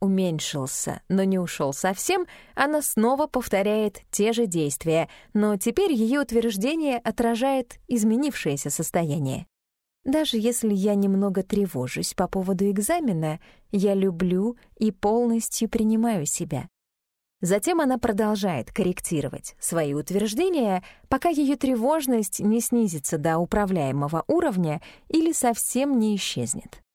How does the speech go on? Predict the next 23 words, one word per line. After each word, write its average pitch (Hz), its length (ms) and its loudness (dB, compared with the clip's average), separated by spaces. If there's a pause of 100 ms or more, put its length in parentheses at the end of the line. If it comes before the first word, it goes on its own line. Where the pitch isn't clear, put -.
(280)
В 175 120 -2
данном 160 360 0
случае 277 460 -2
Марджери 220 560 2
знает, 254 680 -2
что - 260 -4
ее 185 300 0
тревожность 196 1040 0
осложняется 240 800 0
воспоминаниями 240 1200 2
о 208 160 0
гневе 233 560 2
ее 208 420 0
отца, 196 560 -2
когда 170 380 0
она 160 140 -2
пыталась 156 480 -2
сделать 147 440 -2
домашнее 165 520 -2
задание 294 480 0
в - 40 -12
седьмом 254 380 0
классе. - 480 -8